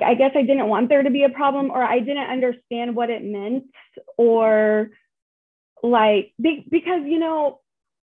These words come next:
like, I knew people with depression, I knew people with anxiety, I knew people with A D H D. Like,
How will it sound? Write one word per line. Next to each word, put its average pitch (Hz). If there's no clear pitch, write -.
like, 294
I 285
knew 277
people 330
with 277
depression, 302
I 240
knew 247
people 294
with 247
anxiety, 240
I 233
knew 233
people 262
with 247
A 240
D 226
H 220
D. 269
Like, 226